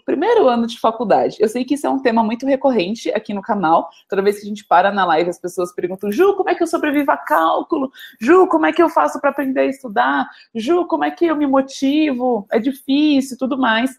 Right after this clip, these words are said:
É um assunto que a gente sempre fala por aqui. E aí o Denis entrou em contato comigo e falou, "Por que a gente não fala sobre isso?" Então, estamos aqui pra poder falar sobre isso. Denis, conta pra gente como foi o seu primeiro ano de faculdade. Como você escolheu o curso, onde que você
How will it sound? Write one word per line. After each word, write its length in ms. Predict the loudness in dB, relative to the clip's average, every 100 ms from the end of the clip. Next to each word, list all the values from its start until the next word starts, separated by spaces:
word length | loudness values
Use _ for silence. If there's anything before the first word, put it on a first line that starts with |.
| _ _ _ _ _ _ _ -4
É 100 | 0
um 60 |
assunto 240 | 0 0 -4
que 80 |
a 40 | -4
gente 180 | -4 -4
sempre 260 | -4 -2
fala 240 | 0 0 0
por 160 | -2
aqui. 300 | -4 -4 -12 -14 _ _
E 80 | 2
aí 100 | 2
o 60 | 4
Denis 260 | 4 4
entrou 200 | 0 0
em 40 | -2
contato 300 | -2 -2 -2
comigo 220 | -4 -4
e 40 |
falou, 140 | -2 -2
"Por 80 | 2
que 100 | 2
a 60 |
gente 180 | 2 2
não 80 | -2
fala 220 | 2 2
sobre 300 | 4 2 2
isso?" 300 | 0 -2 -6 -6
Então, 240 | -2 -2
estamos 380 | -2 -4 -2 -2
aqui 400 | -2 0 -2 -2 _ _ _ _ _ _
pra 120 | 2
poder 200 | 4 6
falar 260 | 6 4 4
sobre 260 | 0 -2
isso. 420 | -4 -6 -10 -14 -14 _ _
Denis, 460 | -2 2 2 0 -2
conta 240 | 0 0
pra 160 | 0 0
gente 240 | -2 -4
como 220 | -8 -8
foi 180 | -4 -4
o 60 | -4
seu 420 | -6 -8 -6 -6
primeiro 480 | -4 0 2 4 4
ano 340 | 4 2 -4
de 100 | -10
faculdade. 640 | -4 -4 0 2 2 0 -8 -4
Como 220 | -2 0
você 240 | 0 0
escolheu 360 | -4 -4 -4 -4
o 40 | -4
curso, 640 | -4 -2 0 -2 -2 0 2
onde 280 | 2 -2 -6
que 60 |
você 200 | -10 -10